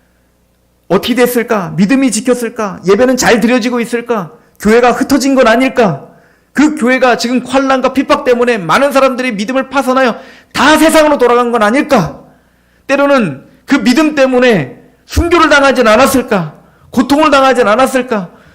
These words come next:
너무 힘들진 않았을까? 이게 너무너무 걱정이었는데 그것 때문에 죽-, 죽을 정도로 너무나 스트레스를 받고 있었던 거예요, 사도 바울은. 그런데 디모데를 통해서 그들이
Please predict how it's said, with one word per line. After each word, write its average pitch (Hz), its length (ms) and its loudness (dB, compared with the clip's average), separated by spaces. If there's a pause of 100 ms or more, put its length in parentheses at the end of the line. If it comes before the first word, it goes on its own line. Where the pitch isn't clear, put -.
너무 285 260 4
힘들진 320 420 0
않았을까? 269 580 -2 (160)
이게 302 160 0
너무너무 330 720 0
걱정이었는데 247 760 -2
그것 247 160 -4
때문에 302 220 -2
죽-, - 320 -6 (680)
죽을 381 360 0
정도로 302 400 0
너무나 233 280 2
스트레스를 302 480 -6
받고 233 200 -2
있었던 185 300 -8
거예요, 160 160 -6
사도 170 220 -14
바울은. - 220 -18 (800)
그런데 285 220 -2
디모데를 302 560 2
통해서 277 400 -4
그들이 226 540 -6